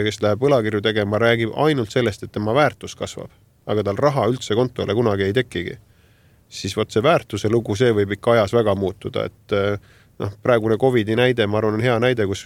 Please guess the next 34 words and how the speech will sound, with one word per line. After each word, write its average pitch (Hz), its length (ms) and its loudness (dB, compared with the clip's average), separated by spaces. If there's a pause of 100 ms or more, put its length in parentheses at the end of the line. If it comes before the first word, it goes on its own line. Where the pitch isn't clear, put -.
ilmselt 107 340 -4
hotellide 104 560 0
väärtus 117 460 0
kui - 100 -6
selline 104 400 0
lühiajaliselt 98 640 0
on 98 140 -2
väga 101 320 -2
nagu 98 180 -4
kehvakene. 117 520 -4 (420)
Et 95 240 -4
aga, 101 240 -2 (160)
aga 110 140 0
ükstapuha, 127 440 0
eriti 117 240 -2
kui 107 80 -6
sa 110 80 -6
tegeled 104 200 -2
startupiga, 110 800 0
siis, - 400 -6
äh, 107 160 0 (420)
kas 113 160 -4
see 107 100 0
väärtus 123 380 0
nelja 120 240 2
aasta 110 240 -2
pärast 101 240 -2
on 98 80 -6
see, 127 160 2
mis 101 240 -4
on 98 80 -6
PowerPointis 101 640 2
või 110 140 -2
mitte, 98 380 -4